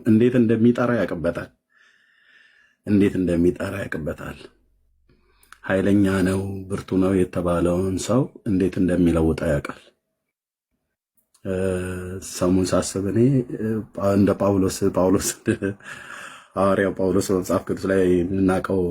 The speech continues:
ህይወቱ ስላለ ልክ እንደዛ ማለት ነው። እና <clears throat> ምናልባት የጳውሎስ ነፍሰ ገዳይነቱ ካልሆነ በስተቀር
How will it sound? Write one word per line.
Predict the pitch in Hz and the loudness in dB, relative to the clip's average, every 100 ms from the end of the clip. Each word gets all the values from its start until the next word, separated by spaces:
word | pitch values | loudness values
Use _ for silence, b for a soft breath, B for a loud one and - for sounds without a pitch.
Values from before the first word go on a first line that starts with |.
| 82 | -2
ህይወቱ | 85 90 87 95 | 0 0 0 -2
ስላለ | 87 85 82 113 | -4 -2 0 0
ልክ | 147 - | -2 -2
እንደዛ | 85 80 85 107 | -2 0 -2 -2
ማለት | 80 82 - | -4 -6 -10
ነው። | 85 | -8
እና | 90 131 - B B B B B B - | -4 -6 -8 B B B B B B -6
<clears throat> | - - - | -4 -4 -6
ምናልባት | 120 95 90 90 95 | -6 -6 -4 -4 -4
የጳውሎስ | 87 87 87 85 | -2 0 -2 -4
ነፍሰ | 95 - 90 | -8 -4 -4
ገዳይነቱ | 82 87 85 92 87 92 | 0 0 0 -4 -6 -6
ካልሆነ | 85 85 87 | -2 -2 -4
በስተቀር | 87 82 - 76 127 | -6 -6 -6 -4 -4